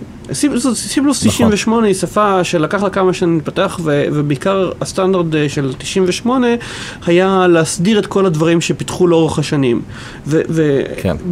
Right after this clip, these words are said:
Speaker 1: במאה העשרים ואחת אנחנו התחלנו לפתח תוכנה בצורה אחרת, המצאנו Rapid Application Development, המצאנו את הווב, כל, לא שלא המצאנו את זה קודם, אבל כאילו, ממש זה נהיה חלק, אה, אינהרנטי מעולם המחשוב, אה, ו-,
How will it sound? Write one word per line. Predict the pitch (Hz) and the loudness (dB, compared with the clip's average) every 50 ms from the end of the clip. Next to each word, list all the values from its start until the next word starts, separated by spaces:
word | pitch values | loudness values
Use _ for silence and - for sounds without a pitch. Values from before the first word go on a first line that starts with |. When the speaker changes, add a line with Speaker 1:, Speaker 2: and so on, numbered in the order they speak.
| 165 160 | -2 0
Speaker 1:
במאה | 170 160 170 175 208 262 | 2 2 4 4 4 2
העשרים | 311 302 - - - 247 262 240 | 2 2 0 0 0 0 0 0
ואחת | 214 - - 226 226 226 | 0 0 -2 -2 -2 0
אנחנו | 202 180 165 143 - 156 | 0 0 0 0 0 -2
התחלנו | - - 208 214 226 | -2 0 0 0 0
לפתח | 208 - - - 185 180 | 0 -2 -2 -2 -2 -2
תוכנה | - - 151 - 165 170 | -2 -4 -4 0 0 0
בצורה | 175 165 156 - - 139 135 131 | 0 0 -2 -2 -2 0 0 0
אחרת, | 127 - - 196 196 196 185 160 - | 0 0 0 0 2 2 0 0 -2
המצאנו | 135 123 156 143 135 135 127 139 | -2 0 0 0 2 2 2 0
Rapid | 131 - | 0 -2
Application | 131 123 117 - 117 - 185 190 190 - 202 185 170 151 | -2 -4 -4 -4 -2 0 0 2 2 2 0 0 2 2
Development, | 147 160 156 151 143 - 143 143 135 139 127 113 | 2 2 0 0 0 0 0 0 2 0 0 0
המצאנו | 117 113 - 131 127 | -2 -2 -2 -2 -2
את | 123 127 | 0 0
הווב, | 143 160 190 208 196 180 151 143 | 2 2 2 4 2 0 0 0
כל, | - 185 123 - - - - - - - - - - | -2 -2 -2 -2 -4 -8 -10 -12 -12 -14 -14 -10 -6
לא | - 131 131 | -4 -4 -4
שלא | 139 - 135 131 135 | -4 -2 -2 0 0
המצאנו | 135 135 127 - 135 135 | 0 0 0 0 0 -2
את | |
זה | 131 147 | -2 0
קודם, | - 240 - 196 165 | 0 2 2 2 2
אבל | 147 135 123 117 | 2 2 0 0
כאילו, | - 143 131 131 - - - - - - - | 0 -2 -2 -2 -4 -8 -14 -14 -12 -6 -2
ממש | - 135 147 143 131 147 | 0 0 0 0 0 0
זה | 135 131 | 0 0
נהיה | 131 135 139 131 | 2 2 2 0
חלק, | 123 - - 143 135 131 - - | 0 0 0 0 0 -2 -2 0
אה, | 139 127 123 120 117 117 113 113 117 - - - - - | 0 2 2 2 2 2 0 -2 -4 -8 -12 -14 -8 -2
אינהרנטי | - 135 135 131 135 147 147 143 - 156 | 0 2 2 2 2 2 0 0 0 0
מעולם | 139 139 127 117 123 127 123 | 2 2 2 2 2 2 2
המחשוב, | 113 113 120 120 - - 285 285 277 240 240 226 - - - - - - - - - - | 2 2 0 0 0 2 2 2 2 2 0 -2 -6 -12 -16 -16 -16 -16 -16 -14 -6 -2
אה, | - 139 139 139 147 143 139 139 139 139 143 143 - - | 0 2 2 2 2 2 2 2 2 2 2 0 -2 -2
ו-, | - 135 127 131 135 | -4 -4 -2 -2 0